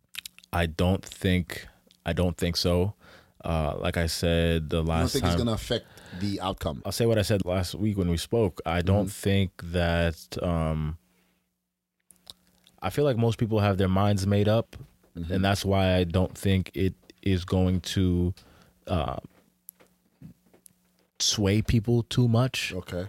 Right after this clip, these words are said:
Speaker 1: Uh,
Speaker 2: Okay.
Speaker 1: I, I feel like people are just in, in their camps.
Speaker 2: Mm-hmm.
Speaker 1: I, I feel like people are in their camps. Uh, I, I, I think, I, I think it did show that Kamala looked like the,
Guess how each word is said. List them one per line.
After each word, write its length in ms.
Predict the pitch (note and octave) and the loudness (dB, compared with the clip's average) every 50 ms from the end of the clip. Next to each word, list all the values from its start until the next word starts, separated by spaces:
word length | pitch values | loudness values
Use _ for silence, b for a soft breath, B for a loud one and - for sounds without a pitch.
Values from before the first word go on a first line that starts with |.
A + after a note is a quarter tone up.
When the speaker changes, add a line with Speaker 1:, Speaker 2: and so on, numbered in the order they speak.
| - - - | -10 -16 -12
Speaker 1:
Uh, 480 | - - D#2 D2+ C#2+ B1 - - - - - B B B B B B C#2 | -8 -4 -4 -2 -2 -4 -4 -6 -8 -10 -12 B B B B B B -14
Speaker 2:
Okay. 220 | E2 - - F2 | -14 -12 -8 -4
Speaker 1:
I, 220 | F#2+ G#2 G#2 A2 | -2 0 2 0
I 40 | G#2+ | 0
feel 140 | - - B2+ | 2 2 2
like 100 | A#2 A2 | 2 2
people 240 | - C3 A#2 A2+ A#2+ | 0 -2 0 2 2
are 60 | A#2 | 2
just 400 | G2 G#2 G#2+ F#2 - - - - - _ _ _ _ _ _ _ _ - - - | 2 2 0 2 0 -2 -2 -4 -8 _ _ _ _ _ _ _ _ -20 -8 -4
in, 240 | C3 B2 B2 A#2 | -2 0 0 0
in 160 | A2 A#2+ B2 B2+ | 0 2 2 4
their 140 | B2 A2 | 4 2
camps. 580 | G#2 - - C3 B2+ F2+ - - - - - - - - - | 2 2 0 0 0 0 -2 -2 -2 -2 -2 -4 -8 -8 -6
Speaker 2:
Mm-hmm. 140 | G2+ F#2+ G#2 | -2 0 2
Speaker 1:
I, 320 | G2+ G2 G2+ F#2+ G2 - | 2 2 2 0 0 -2
I 40 | F#2 | 0
feel 140 | - A2+ G#2+ | 0 2 2
like 240 | G2 - - - | 2 0 -4 -6
people 240 | - A#2 G#2 A2 G#2+ | -4 -2 0 2 2
are 80 | G#2 G#2 | 2 4
in 80 | G#2 | 4
their 100 | G2 F#2+ | 2 2
camps. 480 | F2+ - - G#2+ A2 A2+ A2+ - - - B B B B B B B B | 0 2 2 2 2 2 0 -2 -6 -6 B B B B B B B B
Uh, 40 | - - | -6 -4
I, 300 | E2 E2+ D#2+ - F2+ F#2 - - F#2 | -2 -2 0 0 -2 -2 0 0 0
I, 60 | F#2 - - | 0 0 -2
I 40 | F#2 | -2
think, 300 | - G#2 G2+ F#2+ - - B B B B B B B B B _ - | 0 0 0 0 -2 -6 B B B B B B B B B _ -10
I, 120 | - G#2 G2+ G2 | -4 -2 0 0
I 100 | - F#2+ | 0 0
think 180 | - A2+ G2 G2+ | 0 0 0 0
it 80 | F#2 | 0
did 200 | D#2+ G#2+ G#2 F#2+ | 0 0 0 0
show 440 | - - - A2 G2+ G#2 G#2+ G#2+ G#2+ | 0 -2 0 0 2 2 4 2 2
that 320 | F#2+ G#2 G2 G2 F#2+ - - - - - _ _ _ _ _ _ _ _ _ _ _ _ _ _ _ _ _ _ _ _ _ _ _ _ _ _ _ _ _ _ _ _ _ _ _ _ - - - | 2 2 2 2 2 0 -4 -18 -20 -20 _ _ _ _ _ _ _ _ _ _ _ _ _ _ _ _ _ _ _ _ _ _ _ _ _ _ _ _ _ _ _ _ _ _ _ _ -20 -10 -4
Kamala 340 | - B2+ A#2+ A#2+ B2+ B2+ B2 | -2 0 0 2 2 4 4
looked 200 | A#2+ A#2+ A2 - | 4 2 2 0
like 140 | A#2+ - | -2 0
the, 80 | - A2 | 2 0